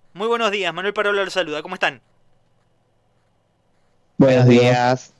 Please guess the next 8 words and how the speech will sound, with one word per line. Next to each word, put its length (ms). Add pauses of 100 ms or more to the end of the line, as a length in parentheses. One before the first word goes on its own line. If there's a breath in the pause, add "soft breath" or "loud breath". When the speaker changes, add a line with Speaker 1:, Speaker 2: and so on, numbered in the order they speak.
(1080)
Speaker 1:
¿Cómo 340
andan? 480 (2500)
Speaker 2:
Bien, 240
Speaker 3:
Todo 160
Speaker 2:
bien. 20
Speaker 3:
bien, 260
con 140
ansiedad. 460